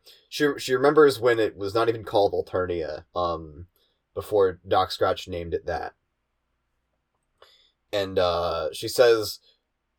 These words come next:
she chose now to introduce herself, um, because she thought this was a good po-, this, she thought this was a natural point to introduce herself, um, because, uh, her and her friends share a goal with Terezi and her friends,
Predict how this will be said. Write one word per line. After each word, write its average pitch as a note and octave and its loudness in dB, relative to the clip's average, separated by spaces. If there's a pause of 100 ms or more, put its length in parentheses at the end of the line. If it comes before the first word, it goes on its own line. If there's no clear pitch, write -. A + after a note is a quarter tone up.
she A#2+ -6
chose F#3 10
now B2 6
to A2 4
introduce G#2 -6
herself, F#2 -2 (140)
um, E2+ -4
because G2+ -4
she G#2+ -8
thought A#2+ 4
this A#2 -4
was G#2+ -8
a G#2 -6
good F#2 -2
po-, - -8
this, A#2+ -8
she - -12
thought G3+ 4
this A#3 8
was A#2+ -2
a A2+ -4
natural A2+ 0
point A2+ 4
to F2 -8
introduce G2 -8
herself, F#2 -2 (540)
um, F2+ -4 (540)
because, G#2 -2 (160)
uh, F#2 0
her F#3+ 8
and E3 4
her A2+ 6
friends F2+ -2 (300)
share C#3 8
a A2+ 4
goal G2+ 4
with F#2+ -8
Terezi A2+ 2
and F#2 -6
her E2 -4
friends, D#2+ -8